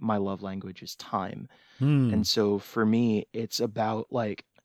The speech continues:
Speaker 1: I'm, and I'm also terrible at gifting, so gift, gifts are not a thing for me. But, like,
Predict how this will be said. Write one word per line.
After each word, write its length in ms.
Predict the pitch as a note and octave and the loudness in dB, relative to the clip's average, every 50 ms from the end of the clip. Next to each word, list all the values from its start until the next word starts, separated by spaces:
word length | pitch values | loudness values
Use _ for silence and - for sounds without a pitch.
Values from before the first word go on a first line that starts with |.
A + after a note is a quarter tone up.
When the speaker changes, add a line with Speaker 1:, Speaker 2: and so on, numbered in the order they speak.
| _ - | _ 0
Speaker 1:
I'm, 160 | G#2+ D3 - - | 2 2 2 4
and 160 | C#3 C#3 C#3+ | 6 8 8
I'm 120 | C#3 C3+ | 8 8
also 260 | B2+ B2+ - C3+ A#2+ | 6 4 4 2 2
terrible 460 | G#2 - - - B2 A#2 G#2+ G#2+ G#2+ G#2 | 0 0 2 6 6 6 6 4 0 -4
at 80 | - | -8
gifting, 360 | - G#2+ - - G2 F2 - | -10 -12 -12 -12 -14 -14 -12
so 140 | - - G#2+ | -12 -12 -12
gift, 240 | G#2+ G#2+ G#2+ - - _ _ _ - | -10 -10 -10 -10 -12 _ _ _ -8
gifts 280 | - A2 G#2+ - - | -8 -6 -4 -4 -6
are 60 | A2 | -6
not 200 | G#2+ G#2+ G#2 G#2+ | -8 -10 -10 -12
a 60 | A2 - | -16 -14
thing 240 | - - A#2 A#2 | -14 -14 -14 -14
for 140 | - - - | -16 -16 -16
me. 200 | - - - - - - | -16 -16 -16 -16 -16 -12
But, 160 | - A#2 - | -12 -12 -6
like, 260 | - A#2 G#2+ G#2+ - | -4 -4 -4 -4 -6